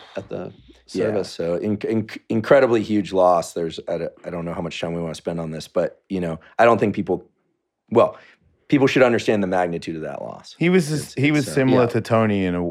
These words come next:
Speaker 3: where he just, everybody that brushed up against him was better for it. He helped everybody.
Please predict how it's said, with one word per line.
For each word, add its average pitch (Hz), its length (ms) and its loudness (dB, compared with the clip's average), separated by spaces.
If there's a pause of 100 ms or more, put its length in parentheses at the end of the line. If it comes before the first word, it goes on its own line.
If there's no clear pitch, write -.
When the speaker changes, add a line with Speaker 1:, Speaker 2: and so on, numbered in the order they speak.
(140)
Speaker 3:
where 92 300 -2
he 92 160 -6
just, - 420 -10 (480)
everybody 92 580 0
that 87 240 -4
brushed 95 540 -2
up 92 180 0
against 87 360 -6
him 87 320 -4 (320)
was 98 180 -4
better 90 260 -2
for 87 340 -4
it. - 60 -6 (380)
He 95 160 -6
helped 90 300 -4
everybody. 87 560 -2